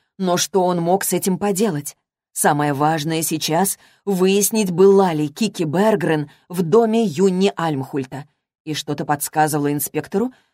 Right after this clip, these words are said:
что ответ на этот вопрос будет положительный. "Не найдется ли у вас изоленты или чего-нибудь в этом роде, чтобы я мог опечатать дверь, пока не подъедет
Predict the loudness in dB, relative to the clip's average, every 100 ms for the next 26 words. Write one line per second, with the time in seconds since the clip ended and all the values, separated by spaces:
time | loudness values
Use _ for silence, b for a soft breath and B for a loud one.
0 | B -10 0 0 2 0 0 0 0 0
1 | -2 0 2 2 0 -6 _ _ -6 0
2 | 2 0 -4 -2 -2 -2 -4 -8 -8 -8
3 | -10 _ _ _ _ -10 -2 0 0 0
4 | -2 -2 0 2 2 2 0 -2 -4 -2
5 | 0 0 -2 -2 -2 _ _ _ _ -4
6 | -2 0 2 2 2 0 0 0 2 2
7 | 2 2 -2 -2 -4 -2 0 2 0 -2
8 | -16 _ -6 -6 -4 -2 -2 -2 -6 0
9 | 0 -2 _ _ _ _ _ _ _ _
10 | _ _ -6 -2 0 2 2 0 0 2
11 | 2 2